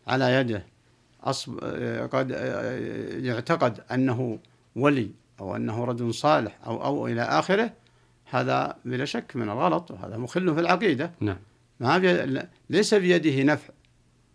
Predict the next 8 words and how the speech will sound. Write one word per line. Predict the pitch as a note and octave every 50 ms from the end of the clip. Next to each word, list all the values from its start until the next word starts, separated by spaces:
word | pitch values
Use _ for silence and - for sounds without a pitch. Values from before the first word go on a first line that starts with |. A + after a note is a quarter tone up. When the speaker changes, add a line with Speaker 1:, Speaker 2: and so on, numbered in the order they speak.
| _
Speaker 1:
ولا | D#3 C3+ C#3+ C#3+ C#3+
ضر، | C3 B2+ A#2+
وإنما | A#2 C#3 F3+ G3 F#3 E3 D#3 D#3+ F#3+
هو | F#3+ D#3+ D#3 D#3
فعل | C#3 - F#3+ D#3 D#3 E3+ G3 A#3 - - _ _ _ _ _ _ _ _ _ _ _ _ -
سبب، | E3+ - G#3 E3+ B2 G#2 F#2+ - _ _ _ _ _ _ _ _ _ _ _ _
والرقية | - - C3+ C3 C3 C3 E3 F#3+ F#3 G3+
الشرعية | E3 - - - A#2+ A2 A#2 C#3 D#3 G#3 A3+ G#3+